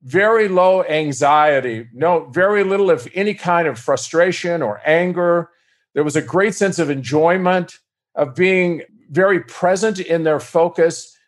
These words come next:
There were twelve characteristics, and all of them kind of hovered around this state of fun. We found that the more fun you have, the more you draw in this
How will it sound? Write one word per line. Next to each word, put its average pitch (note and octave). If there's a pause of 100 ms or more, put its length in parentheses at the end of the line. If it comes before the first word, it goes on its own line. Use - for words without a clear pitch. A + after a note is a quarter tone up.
(120)
There D#3+
were D#3+
twelve A#3
characteristics, E3 (520)
and D#3+ (100)
all A#3
of D#3
them B2+ (420)
kind G#3+
of E3
hovered A3+
around F#3+
this D3+
state F#3
of C#3+
fun. A#2+
We D3+
found F#3
that D3
the D#3
more F#3+
fun A#3+
you B3
have, D3+
the D3
more D#3+
you E3+
draw D#3+
in D3 (560)
this D#3+